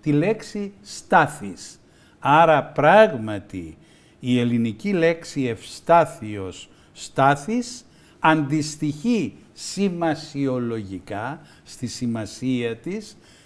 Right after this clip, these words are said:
στην προέλευσή της, αυτό που δηλώνει, με το Κωνσταντίνος, αφού και το Κωνσταντίνος σημαίνει σταθερός από το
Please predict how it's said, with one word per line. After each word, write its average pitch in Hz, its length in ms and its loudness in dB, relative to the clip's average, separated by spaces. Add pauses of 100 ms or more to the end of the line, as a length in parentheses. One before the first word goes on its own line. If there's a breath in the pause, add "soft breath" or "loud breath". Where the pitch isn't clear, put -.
στην 131 280 2
προέλευσή 143 760 2
της, 151 220 -8
αυτό 135 300 -4
που 127 200 -6
δηλώνει, 120 760 -2 (440 loud breath)
με 180 360 -2
το 170 100 0
Κωνσταντίνος, 151 1400 2 (180 soft breath)
αφού 156 400 -4
και 160 140 -4
το - 160 -4
Κωνσταντίνος 135 1200 -2 (280 soft breath)
σημαίνει 185 800 2 (100)
σταθερός 151 1160 -4
από 165 520 -4
το 180 200 -6